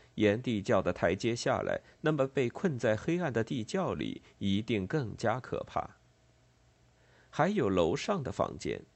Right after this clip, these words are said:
但是要上楼去，妈妈必须穿过那个大餐厅。将来我会在那个房间里挨打，但变成封闭式楼梯后，房间里面的恶意也随之消失了。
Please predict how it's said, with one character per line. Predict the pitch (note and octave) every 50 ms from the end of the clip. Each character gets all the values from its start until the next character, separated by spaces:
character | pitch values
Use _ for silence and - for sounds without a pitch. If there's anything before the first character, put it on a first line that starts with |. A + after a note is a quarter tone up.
| _ _ _ _ _ _ _ _ _ _
但 | - A#2+ A2+
是 | A2 - G#2
要 | G#2+ A#2 G2+
上 | G2 - - C#3 A2+ F2+
楼 | A#1 A#1 G#1+ B1 F#2+
去， | B2 - - G#2+ - - -
妈 | A#2+ C3 C#3+
妈 | C#3+ C#3 A#2+
必 | G#2+ - C#3 G#2
须 | G#2 - A#2
穿 | A2+ - - D3 D3 D#3
过 | D#3 C#3+ A#2
那 | G#2 G2
个 | - F#2+
大 | - C#3 A2+ D#2
餐 | - - A2 G2+ G#2+
厅。 | - - - - B2 - _ _ _ _ _ _ - _ _ _
将 | _ - C3 C3 C3+
来 | B2+ G2+ D2+ E2+ G#2 - - - _
我 | A#2+ A#2+
会 | - - C#3+
在 | - C#3+ C#3+
那 | E3 F3+ C3+
个 | A2+ G#2+
房 | - G#2+ F#2 A2
间 | A#2 B2 B2+ B2
里 | G2+ -
挨 | - - G#2+ A2+ C3
打， | C#3 - - - - - _ _ _ _ _ _ _ _ _ _ _ _
但 | _ G#2 G2+ F#2 F#2
变 | - B2+ G#2+ F#2
成 | - G#2+ F2 G2
封 | - B2 A#2+ B2+
闭 | C3 C3 A2+
式 | - F#2+
楼 | D#2+ C2+ C2 D2
梯 | - - - G#2+
后， | A2 - G#2+ F2 - - - -
房 | _ - C3 C#3+ E3+
间 | F3 - F#3 F#3+ F3
里 | C3 G2
面 | G#2+ A#2+
的 | G#2+ G#2
恶 | A2 C3 D#3+ E3+ C#3 G2
意 | D2+ E2 F#2+ F2 C2 - _
也 | _ G2+ G2 D#2
随 | - - - C2+ D#2+
之 | - F2 E2+
消 | - - F#2 F2 F#2
失 | - - - F#2+ G2
了。 | A2 E2+ - -